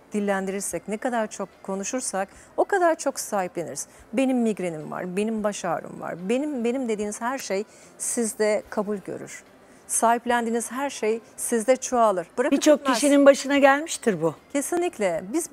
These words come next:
Speaker 1: bilinç dışı olarak, yani dualarımızda bile bilinç dışı korkularımız, kaygılarımız var. Bazı şeyleri biz kendimiz yapıyoruz. Biraz önce söylediğim her kullandığınız sözcükle bir anlaşma imzalarsınız. Mutlu birini görüyoruz,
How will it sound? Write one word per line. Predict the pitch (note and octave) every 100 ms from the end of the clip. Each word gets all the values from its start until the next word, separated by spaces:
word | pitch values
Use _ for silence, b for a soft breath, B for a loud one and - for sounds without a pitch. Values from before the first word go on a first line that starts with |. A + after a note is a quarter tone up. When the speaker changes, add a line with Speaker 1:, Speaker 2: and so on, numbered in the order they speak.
| C4
Speaker 1:
bilinç | F4 B4+
dışı | F#4 - G4+
olarak, | D#4 C4 -
yani | B3+ A#3+ G#3
dualarımızda | C4+ C#4 D4 F#4+ F#4 G#4+
bile | F4 C4+
bilinç | C#4 F#4+ -
dışı | B3+ F4
korkularımız, | - C#4 C4 C4 D4+ -
kaygılarımız | - C4+ C4 B3+ C4 C#4+ -
var. | F3+ - B B
Bazı | C#4 G#4 A#4
şeyleri | D#4 A#3+
biz | G3+
kendimiz | - A#3 A#3 C4+
yapıyoruz. | A3+ - F3+ - - B B
Biraz | A#3+ C#4+
önce | D4+ D4
söylediğim | C#4 C#4 C4+ B3
her | A3 B3+ E4+
kullandığınız | - C#4 C4 B3 A3+ A#3
sözcükle | - B3 A3 - A3
bir | A3+ G#3
anlaşma | G3+ G3+ - A3
imzalarsınız. | G3 D#3+ B2 C#3 A#2 - G#2+ - - B B
Mutlu | A#3+ D4 F4+
birini | D#4+ C#4+ C#4+ A#3
görüyoruz, | C4+ D4 C4+ C4 -